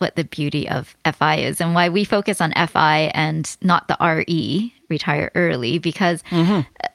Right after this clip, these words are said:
Speaker 1: the ultimate goal is financial independence, you know, to, to be financially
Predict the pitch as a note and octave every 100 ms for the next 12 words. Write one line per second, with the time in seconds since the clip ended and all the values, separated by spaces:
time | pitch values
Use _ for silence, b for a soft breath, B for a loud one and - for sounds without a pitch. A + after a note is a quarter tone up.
0 | - - A#3+ C4 C#4 A#3+ G#3 G#3 - F3+
1 | D3 - - D#3 D3+ E3+ D#3+ - D#3+ F3+
2 | C#4+ B3 - - - _ F#3 - - -
3 | G3+ F3 - - G#3 D#3 F3+ F3 F3 F3
4 | - - E3 D#3+ - F#3 F3 E3+